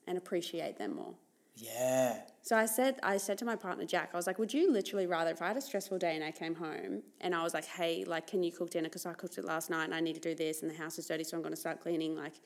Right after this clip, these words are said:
Speaker 1: can you just cook dinner?' Would you find that more beneficial for the relationship? Or would you find if I came home from a stressful day and I was like, "Hey, can you cook dinner? I'm just gonna go and relax. Like, I'm, I'm gonna go take a bath. Would you mind looking after this dinner? It would help me a lot." He's like, "The second one."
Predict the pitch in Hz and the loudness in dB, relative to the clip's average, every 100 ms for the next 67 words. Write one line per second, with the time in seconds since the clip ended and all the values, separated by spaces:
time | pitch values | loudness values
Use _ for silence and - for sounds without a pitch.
0 | - - - _ 196 185 160 - 170 165 | -20 -20 -20 _ 4 4 4 -4 -4 -2
1 | 151 95 202 - - _ _ 214 202 233 | -2 -4 -8 -14 -20 _ _ 2 4 2
2 | 254 220 180 - 190 175 170 165 160 - | 2 4 4 2 4 4 4 2 0 -4
3 | - _ - 180 170 175 170 170 165 156 | -12 _ 2 4 4 0 0 -2 -2 0
4 | 156 151 160 170 160 165 165 170 185 180 | 0 0 -2 -2 -2 0 0 2 0 2
5 | 160 - - 151 - 170 165 160 160 156 | 0 0 0 -2 0 0 -2 -2 -4 -4
6 | - 160 165 165 160 156 165 156 156 - | -4 -4 -4 -2 -2 -2 -2 -4 -6 -4
7 | 160 160 175 165 - 165 175 160 156 165 | -4 -2 0 0 -2 -4 -2 -2 -2 -2
8 | 160 160 - 160 156 151 156 156 151 143 | -2 -4 -4 -6 -4 -2 -2 -2 -2 -4
9 | - - - 160 160 170 170 160 156 160 | -6 -10 -4 -4 -2 0 0 0 -2 -4
10 | 151 - 143 143 160 151 - 156 139 156 | -8 -6 -6 -4 -6 -4 -2 -2 -2 -4
11 | 165 - 160 160 160 151 175 160 - - | -6 -8 -6 -2 -2 -2 -4 -6 -4 -4
12 | - - 160 - 156 151 - - - _ | -4 -6 -6 -4 -4 -4 -6 -12 -20 _
13 | 196 175 175 180 170 - | 0 0 -2 -2 -2 -4